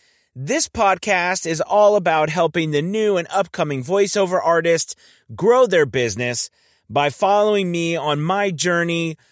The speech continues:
to full-time and then beyond, so that hopefully you won't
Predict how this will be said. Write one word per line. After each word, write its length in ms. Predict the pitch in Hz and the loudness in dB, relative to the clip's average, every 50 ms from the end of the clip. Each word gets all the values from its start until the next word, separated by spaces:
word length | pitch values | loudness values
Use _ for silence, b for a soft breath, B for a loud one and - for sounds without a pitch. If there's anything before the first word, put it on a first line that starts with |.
| _ _ _ - | _ _ _ -8
to 160 | - 123 107 | -6 -4 -4
full-time 960 | - - 220 226 233 233 220 - - 190 175 170 170 170 170 165 165 165 147 | -2 0 4 6 6 6 4 2 0 -2 0 0 0 0 0 0 -2 -4 -4
and 220 | 107 139 143 147 147 | -4 -4 -4 -2 -2
then 280 | 170 180 185 185 180 | -2 0 0 -2 -2
beyond, 720 | 151 123 143 123 127 135 147 160 180 180 185 208 233 254 254 _ _ _ _ _ _ _ _ _ _ _ _ _ | -4 -4 -2 -2 -2 -2 -2 -2 -2 -2 -2 -2 -4 -8 -10 _ _ _ _ _ _ _ _ _ _ _ _ _
so 160 | - - 170 | -6 -4 0
that 180 | 165 175 175 170 | 2 2 2 0
hopefully 760 | 143 160 262 311 311 - - 175 151 123 104 92 95 104 - _ _ _ _ _ _ _ _ _ _ _ _ _ _ | 2 2 2 2 0 0 -2 0 0 0 0 -2 -6 -12 -16 _ _ _ _ _ _ _ _ _ _ _ _ _ _
you 280 | - 120 147 226 262 247 | -10 -6 -2 -2 0 0
won't 560 | 214 190 175 165 160 160 151 - - - | 2 2 2 2 0 -2 -4 -8 -10 -12